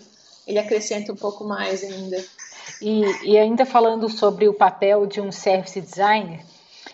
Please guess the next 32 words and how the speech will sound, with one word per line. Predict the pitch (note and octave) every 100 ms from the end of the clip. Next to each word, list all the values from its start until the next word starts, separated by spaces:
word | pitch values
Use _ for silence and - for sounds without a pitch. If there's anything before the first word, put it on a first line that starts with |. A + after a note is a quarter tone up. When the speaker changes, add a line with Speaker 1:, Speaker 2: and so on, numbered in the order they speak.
| -
Speaker 2:
é, | G3 G#3
uma | A3 A#3
coisa | B3 B3
que | B3
eu | B3+
fico | A3 C4 B3
em | A#3+ A3
dúvida | A3 C#4 G#3+ F#3 F3 - -
é | G#3
a | A3
diferença | G#3+ - A3+ G#3+ B3 B3+ C4
entre, | A#3 G#3 G3 F#3+ F3+ _ _ -
é, | G3 G3 G3 F#3
o | G#3+ G3+ F#3 -
service | - - A3 A3+ G#3+ A3+
design | E3+ F#3+ G3+ A#3+ C4 C4
e |
o | A#3+
design | F#3 G#3 G#3+
thinking. | G#3+ A3+ B3 - F#4 A4 _ _ _ -
E | G#3
aí, | G#3+ D4
Speaker 1:
Hum. | G#3
Speaker 2:
quando | D4 D4 C#4+
entra, | B3 C4 C4
então, | A#3+ A#3+ A#3
a, | A#3 A#3 -
a |
expressão | A3 G#3+ A3 A3 G#3 G3
service | - - A#3+ D4+ - C4
design | G3 G#3 G#3+ A3
thinking, | A#3+ C4 C#4 D4+